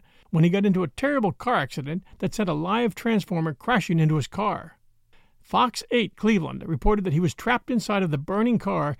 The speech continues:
as the windshield melted and the door folded shut. Boston said a stranger walked up, opened the door, and removed him from the car to safety. The stranger told Boston his name was Johnny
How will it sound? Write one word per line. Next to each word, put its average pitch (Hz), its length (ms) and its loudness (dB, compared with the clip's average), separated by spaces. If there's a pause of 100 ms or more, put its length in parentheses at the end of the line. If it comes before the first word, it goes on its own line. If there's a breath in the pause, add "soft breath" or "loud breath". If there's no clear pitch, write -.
(160 soft breath)
as 143 120 0
the 156 80 2
windshield 214 540 2
melted 156 500 2 (220)
and 143 140 0
the 143 60 2
door 190 340 0
folded 202 440 -2
shut. 147 360 -4 (1120 soft breath)
Boston 220 340 0
said 196 180 0
a 143 40 0
stranger 247 460 0
walked 143 280 -4
up, - 200 -14 (380)
opened 240 280 2
the 247 60 2
door, 160 340 -2 (340)
and 156 80 2
removed 175 400 6
him 190 80 2
from 202 160 0
the 180 80 0
car 240 240 -2
to 143 80 0
safety. - 540 -6 (840 soft breath)
The 156 100 -4
stranger 233 360 0
told 165 320 -2
Boston 180 460 -2 (240)
his 135 160 0
name 240 220 2
was 185 120 4
Johnny 156 500 -2